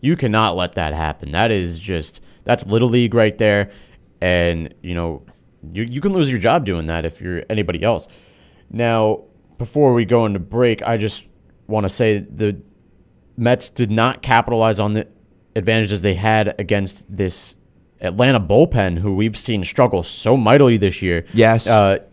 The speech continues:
Speaker 1: Anthony Swarzak, another former Met, killed us.
Speaker 2: Chris Kelly.
Speaker 1: Chris Kelly. Mark Melancon, who has y-,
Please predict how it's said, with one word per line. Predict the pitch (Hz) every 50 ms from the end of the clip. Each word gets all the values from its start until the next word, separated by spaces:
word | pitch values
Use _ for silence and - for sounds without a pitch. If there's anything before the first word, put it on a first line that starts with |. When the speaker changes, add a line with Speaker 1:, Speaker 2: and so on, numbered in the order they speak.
| _ _ _ _
Speaker 1:
Anthony | 123 135 147 170 165 139
Swarzak, | 120 - - - 117 117 131 131 131 117 143 143 156 -
another | 135 117 120 131 135 123
former | - - 135 127 123 123 117
Met, | 110 107 110 123 135 - -
killed | - - 135 120 117 107
us. | 113 117 151 - - - - _ _ _ -
Speaker 2:
Chris | - - 151 135 -
Kelly. | - - 123 113 110 113 123 143 151 - _ _ _ _ _ -
Speaker 1:
Chris | - 160 156
Kelly. | - 147 127 135 139
Mark | 131 131 151 160 170 -
Melancon, | 165 139 127 123 139 151 151 - 160
who | 139 139
has | 123 127 127 120 110 110 107 -
y-, | 127 120 117